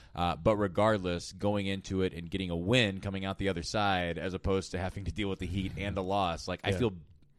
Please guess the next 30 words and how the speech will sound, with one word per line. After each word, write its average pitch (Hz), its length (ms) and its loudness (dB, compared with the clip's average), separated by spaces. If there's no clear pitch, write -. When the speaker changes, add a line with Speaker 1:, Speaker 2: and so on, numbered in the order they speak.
Speaker 1:
I 92 80 -6
don't 92 200 -6
really 90 220 -2
feel 95 220 -2
bad, 95 240 0
but - 100 -10
kinda 185 240 2
feel 101 160 2
bad, 95 320 2
or 98 60 2
at 87 80 -6
least 113 240 -4
empathetic 104 520 -2
towards 101 340 -2
the, 95 260 -2
uh, 82 320 -4
Austin 107 440 0
fans 98 420 -2
that 92 100 -6
made 104 200 -4
the 95 80 -2
trek 107 320 0
up 98 140 0
north 104 280 -2
for 104 140 -4
this 95 180 0
one, 98 140 0
<laughs> - 0 -
because 98 480 -2
it 117 80 -2